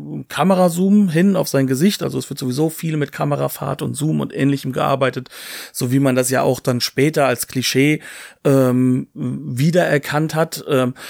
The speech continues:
aber was er halt eben dann macht, ist, dass er da relativ realistisch zeigt, wie er nach oben geht, wie er den Kampf geht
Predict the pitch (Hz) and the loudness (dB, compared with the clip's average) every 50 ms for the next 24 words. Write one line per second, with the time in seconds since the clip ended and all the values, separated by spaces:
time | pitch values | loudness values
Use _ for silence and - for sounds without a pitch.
0 | - - - - _ _ _ _ _ - - 139 156 160 165 156 160 156 151 - | -18 -18 -20 -20 _ _ _ _ _ -4 -2 2 4 4 4 4 2 2 2 0
1 | 143 131 135 135 135 139 131 135 123 120 120 123 143 175 175 - - 165 151 - | 0 -2 -2 -4 -4 -4 -2 -2 -2 0 0 0 0 -2 -2 -4 -6 -6 -6 -4
2 | - 143 131 131 123 - 127 131 147 165 160 156 147 131 - 139 131 127 131 156 | -4 -4 -6 -6 -4 -4 -2 0 0 0 0 -2 -2 -6 -4 -2 0 0 0 0
3 | 156 - - 135 - - - 156 175 175 - 180 185 180 165 151 131 - - 143 | -2 -4 -4 -6 -4 -2 0 0 0 0 -2 -2 0 0 0 0 -2 -2 0 0
4 | 139 143 143 131 127 135 131 131 127 - 135 123 135 165 185 170 147 139 143 131 | 2 2 0 0 0 0 0 0 -2 -4 -10 -8 -4 0 2 2 2 2 0 -2
5 | 131 120 - 127 131 139 139 - - 135 135 131 | -2 -4 -4 -4 -2 -2 -4 -4 -2 0 0 0